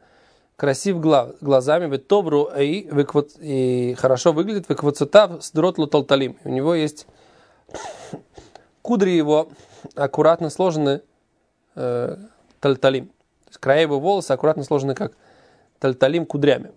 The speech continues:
Аллах вамад аль петах бейт асурим. Пошел и встал он у входа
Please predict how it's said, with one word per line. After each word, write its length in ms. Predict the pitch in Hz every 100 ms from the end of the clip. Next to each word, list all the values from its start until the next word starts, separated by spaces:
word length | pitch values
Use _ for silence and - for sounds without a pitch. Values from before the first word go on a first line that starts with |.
| _
Аллах 280 | 135 180 185
вамад 320 | 151 165 180
аль 140 | 143
петах 300 | - 160 151
бейт 220 | 127 147 131
асурим. 440 | 117 - 127 185 _ _ _ _ _ _ _ _ _ _ _ _ _ - _ _ _ _
Пошел 380 | - 120 190 202
и 20 |
встал 320 | 156 - 180 165
он 140 | 139
у 40 |
входа 540 | 123 - 175 147 135